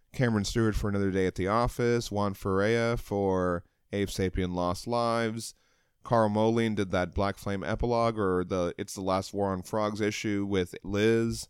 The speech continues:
the War on Frogs issue with Herb Trimpe and Guy Davis, the War on Frogs issue with John Severin, the War on Frogs issue with Peter Sneechberg, and then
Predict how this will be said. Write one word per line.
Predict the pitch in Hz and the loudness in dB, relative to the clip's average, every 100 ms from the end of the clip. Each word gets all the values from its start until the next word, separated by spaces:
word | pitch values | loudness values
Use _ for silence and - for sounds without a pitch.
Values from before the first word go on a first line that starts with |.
| _ - | _ -6
the | 107 | 0
War | 110 | 2
on | 110 | 2
Frogs | - 110 107 110 | 2 2 2 2
issue | 104 110 | 0 0
with | 101 95 | -2 -2
Herb | 104 98 | -2 -4
Trimpe | - 101 98 95 | -4 -4 -2 -2
and | 95 | -2
Guy | 92 90 | 0 0
Davis, | 87 120 139 139 135 135 | 4 4 6 4 2 0
the | 104 | 0
War | 101 101 | 2 2
on | 95 | 0
Frogs | - 101 95 95 | -2 0 0 0
issue | 95 - 101 95 | -4 -2 -2 -2
with | 92 92 87 | 0 0 -2
John | 107 95 90 | -2 -4 -4
Severin, | - 123 117 117 110 104 | -2 0 0 0 0 0
the | 95 | 0
War | 90 92 | -2 -2
on | |
Frogs | 90 98 92 | -4 -4 -2
issue | 101 104 113 101 | -2 -2 -2 0
with | 98 92 - | 0 -2 -6
Peter | - 113 101 95 | -6 -2 0 0
Sneechberg, | 90 117 123 - 117 113 113 110 113 _ _ | -2 -4 -4 -4 0 2 2 0 -6 _ _
and | 101 101 | -2 2
then | 101 98 | 2 2